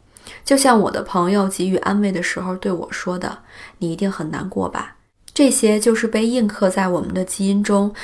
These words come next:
在人类进化史上不断沿袭而来的本能，而这种本能被证明有助于种群的团结和生存。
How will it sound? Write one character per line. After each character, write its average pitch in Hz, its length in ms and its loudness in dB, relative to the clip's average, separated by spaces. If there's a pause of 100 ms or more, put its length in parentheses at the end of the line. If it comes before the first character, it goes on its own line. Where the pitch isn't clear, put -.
在 254 160 4
人 202 180 4
类 233 140 0
进 233 200 -2
化 226 220 0
史 - 240 -2
上 180 320 0 (220)
不 196 100 2
断 233 260 6
沿 185 240 0
袭 208 300 0
而 185 200 -2
来 185 160 -4
的 196 100 -2
本 170 260 -4
能， 175 260 -6 (280)
而 208 160 4
这 269 180 2
种 233 180 -2
本 185 280 -4
能 170 240 -6 (160)
被 202 120 0
证 196 160 0
明 190 200 0
有 185 180 -2
助 202 260 -2
于 175 140 -2
种 175 320 -6
群 165 380 -8
的 208 160 -4
团 - 400 -10
结 - 240 -8
和 - 200 -8
生 247 300 -6
存。 - 240 -16